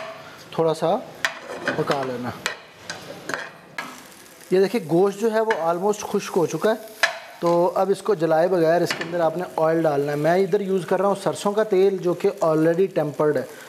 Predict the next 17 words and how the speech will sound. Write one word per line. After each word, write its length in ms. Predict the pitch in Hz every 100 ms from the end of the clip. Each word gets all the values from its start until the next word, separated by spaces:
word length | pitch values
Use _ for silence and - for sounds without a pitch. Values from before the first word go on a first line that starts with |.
| -
आप 180 | 147 151
कोई 220 | 185 196 220
भी 120 | 208
ऑयल 200 | 156 160
इस्तेमाल 380 | 160 165 147 156
कर 120 | 151
सकते 300 | 175 160 185
हैं। 120 | 175
इधर 180 | 151 160
तकरीबन 440 | 160 156 151 165
आपने 240 | 151 143 160
quarter 320 | - 143 170
cup 220 | 170 170 - - - - - - - - 139
oil 220 | 156 180
डाल 220 | 202 208
देना। 240 | 220 226 196 - - - -
इस 200 | 226